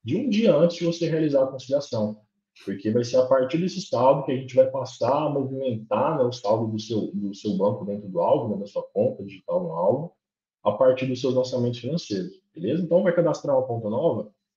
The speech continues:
coloca ali a data de um dia antes de você realizar a conciliação, coloca o valor que você vai pegar no Internet Bank, no seu extrato,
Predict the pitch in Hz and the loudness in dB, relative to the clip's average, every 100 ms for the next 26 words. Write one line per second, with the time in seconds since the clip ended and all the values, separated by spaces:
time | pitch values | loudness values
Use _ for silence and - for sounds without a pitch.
0 | _ - 107 180 185 143 131 139 113 110 | _ 0 2 4 6 6 6 0 -2 0
1 | 104 104 - 95 113 202 190 139 127 117 | 2 0 -2 -4 -2 -2 -2 0 0 0
2 | 117 - 104 104 104 95 95 92 104 - | -4 -8 -8 -4 -4 -2 -2 -2 -4 -6
3 | 131 - 156 185 - 165 175 214 185 156 | -6 -4 -6 -6 0 6 6 6 4 4
4 | 165 156 - 151 147 135 135 135 120 117 | 2 0 -4 -4 -2 -2 -2 0 0 -2
5 | 107 104 123 - 113 117 113 120 - 90 | -4 -2 -2 -2 -6 -8 -6 -8 -8 -8
6 | 80 | -8